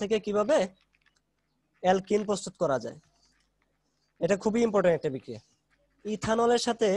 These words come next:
অতিরিক্ত গাঢ় সালফিউরিক অ্যাসিডকে উত্তপ্ত করলে ইথিন এবং পানি উৎপন্ন হয়। এ হলো আমার ইথানল। এই যে সালফিউরিক অ্যাসিড, একে বলা হয় নিরোধক পদার্থ। নিরোধক, সে কি করবে? পানি অপসারণ করে নিবে,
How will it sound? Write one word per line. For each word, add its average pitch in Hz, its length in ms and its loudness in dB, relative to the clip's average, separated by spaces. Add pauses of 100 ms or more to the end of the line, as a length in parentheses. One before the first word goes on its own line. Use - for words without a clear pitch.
(200)
অতিরিক্ত 208 400 -2 (140)
গাঢ় 170 180 4 (100)
সালফিউরিক 180 300 -2
অ্যাসিডকে - 320 -6
উত্তপ্ত - 280 -6 (120)
করলে 180 160 -2 (100)
ইথিন 175 260 -8
এবং 190 120 -2 (180)
পানি 156 160 -2 (100)
উৎপন্ন 123 280 -14 (100)
হয়। 110 140 -18 (880)
এ 175 120 2
হলো 190 180 4
আমার 220 140 4 (100)
ইথানল। 170 380 -4 (360)
এই 180 280 2 (160)
যে 214 120 2 (320)
সালফিউরিক 185 440 -2
অ্যাসিড, 156 260 -2 (100)
একে 185 220 -4
বলা 196 240 2
হয় 156 180 -2 (360)
নিরোধক 214 540 2 (100)
পদার্থ। 139 340 -4 (480)
নিরোধক, 185 420 0 (100)
সে 170 160 -6
কি 202 140 -6
করবে? 196 180 0 (140)
পানি 160 260 2 (260)
অপসারণ 175 480 -4
করে 127 200 -6
নিবে, 110 160 -16